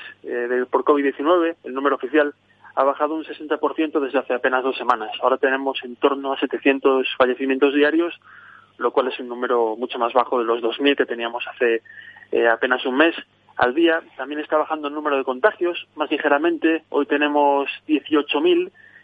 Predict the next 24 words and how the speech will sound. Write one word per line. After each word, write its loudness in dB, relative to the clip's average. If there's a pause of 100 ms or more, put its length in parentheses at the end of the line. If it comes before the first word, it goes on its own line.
(180)
eh, 2
antes 0
había 2
como 0
veinticinco -2
mil, 0
y -16
es -14
una 0
buena 2
noticia -2 (180)
teniendo -4
en -4
cuenta 2
también -2 (480)
que -14
se -14
están -2
haciendo -2
más -2
test, 0 (240)
con -4
lo -2
cual, 0